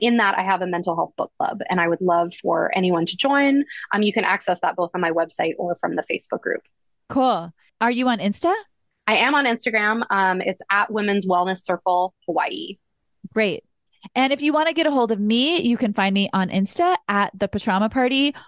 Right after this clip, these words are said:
Speaker 2: or on my personal Insta at Remy's, R E M E E Z. You can also email me at patraumaparty at gmail dot com.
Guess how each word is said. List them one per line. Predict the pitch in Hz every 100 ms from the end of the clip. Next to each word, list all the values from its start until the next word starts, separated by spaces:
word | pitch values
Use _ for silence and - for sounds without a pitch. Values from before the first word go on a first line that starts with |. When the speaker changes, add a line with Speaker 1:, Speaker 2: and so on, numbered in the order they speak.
| _ -
Speaker 2:
or | 285 311
on | 226
my | 208 196
personal | - 403 - 233 185
Insta | 180 - 196 208 -
at | 185 180
Remy's, | 180 170 175 175 -
R | 175 170
E | 185 170 -
M | 175 165 165
E | -
E | 190 - 180
Z. | 170 190 202 302 - _ - - -
You | 247
can | 330
also | 339 311 -
email | 233 254 262 247
me | 233 233
at | - -
patraumaparty | 214 - 220 226 - 226 220 214
at | 196 190
gmail | 202 196 190
dot | 185 175
com. | - 214